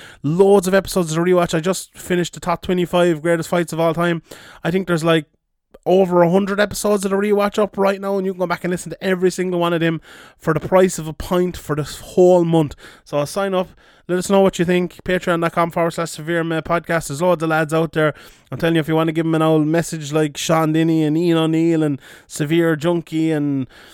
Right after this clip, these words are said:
uh, Dan and all the boys over there, Harry Kearns, they'll tell you, they'll all tell you how good it is, um, and, uh, how, how it's well worth the, the price of a pint a month. So sign up, patreon dot com forward slash severe M A podcast. And all that's left to do, Graham, is give the inspirational quote of the week.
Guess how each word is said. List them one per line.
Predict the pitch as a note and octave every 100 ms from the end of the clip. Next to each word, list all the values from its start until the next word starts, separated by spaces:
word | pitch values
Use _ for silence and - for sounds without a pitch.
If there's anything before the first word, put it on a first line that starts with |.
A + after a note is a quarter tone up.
| _
uh, | C3+ C3+
Dan | C3 E3 E3+ E3 E3
and | D3+
all | E3 E3+
the |
boys | D#3+ E3 E3 D#3
over | D#3+ D#3+
there, | D#3+ D#3
Harry | E3+ E3+ D#3+
Kearns, | F3 E3+ E3+ D#3 C#3
they'll | F#3 F#3
tell | F3+
you, | F3 E3 D3
they'll | F3 F#3
all | F3+
tell | E3+ E3
you | D#3
how | D#3
good | D3+ D#3+
it | D3+
is, | C#3+ B2+
um, | C#3+ C#3 C#3 C3 B2+ _
and, | C#3+ C#3+ C#3
uh, | C#3+ C3
how, | D3+ D3
how | D#3 D#3 D3
it's | D3 -
well | D#3 D#3+
worth | D3+ C#3+
the, | D3 C#3
the | C#3
price | D#3 C#3+
of | C#3+
a |
pint | D3+ C#3+
a | C#3
month. | C3+ C3+
So | C3
sign | E3 D#3
up, | C#3+
patreon | D3+ D3+ C#3+
dot | C#3
com | C3+
forward | C#3 B2+
slash | C3+
severe | - C3
M | B2
A | B2
podcast. | D#3 D#3+ D#3 - - - - -
And | D3
all | F#3 G3
that's | E3+ -
left | A#3 -
to | D#3+
do, | F3+
Graham, | D3+ D3+ D3 C#3 - - -
is | C3 B2+
give | D3 C3+
the | C#3
inspirational | - C3+ C3+ - C3
quote | - B2+ A#2+ A2+ - -
of | A2+
the | A2+
week. | A2+ G2 -